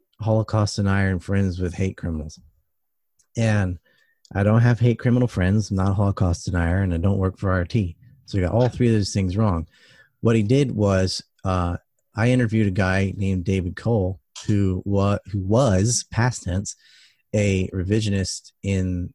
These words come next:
the nineties. He's a Jewish revisionist, and then cha-, you know, found better evidence and changed his mind. And I didn't even interview him about that. I interviewed him about a book he wrote called, uh, Republican Party Animals,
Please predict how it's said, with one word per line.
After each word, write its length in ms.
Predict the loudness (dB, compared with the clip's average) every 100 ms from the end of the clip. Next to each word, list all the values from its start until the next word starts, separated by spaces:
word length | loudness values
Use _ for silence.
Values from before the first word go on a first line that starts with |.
| -8
the 60 | -2
nineties. 600 | 0 2 0 -2 -6 -10
He's 140 | -8
a 40 | -4
Jewish 360 | 0 2 2
revisionist, 560 | -2 0 0 -2 -6 -8 _ _ _ _ _ _
and 220 | -2 0
then 400 | 2 2 0 -4 -10 _ _ _ _ _
cha-, 340 | -2 0 0 -2
you 200 | -2 0
know, 80 | -2 -8 -20
found 520 | -4 0 2 2 2
better 260 | 2 2 2
evidence 340 | 0 0 -2
and 80 | -6
changed 300 | -2 -2 -2
his 140 | -2 -2
mind. 320 | -2 -2 -6 _ _ _ -4
And 120 | 0
I 80 | 2
didn't 160 | 4 4
even 200 | 4 2
interview 300 | 0 0 0
him 120 | 0
about 240 | 0 2
that. 200 | 2 2
I 60 | 2
interviewed 340 | 0 0 0
him 120 | 0 0
about 260 | 0 0
a 40 | 0
book 260 | -2 -2
he 100 | -2
wrote 320 | 0 0 -2 _ -4
called, 380 | 0 0 -2 -4
uh, 340 | -2 0 0 -2
Republican 420 | -2 -2 0 -4
Party 320 | -2 0 2 0
Animals, 420 | 0 -2 -4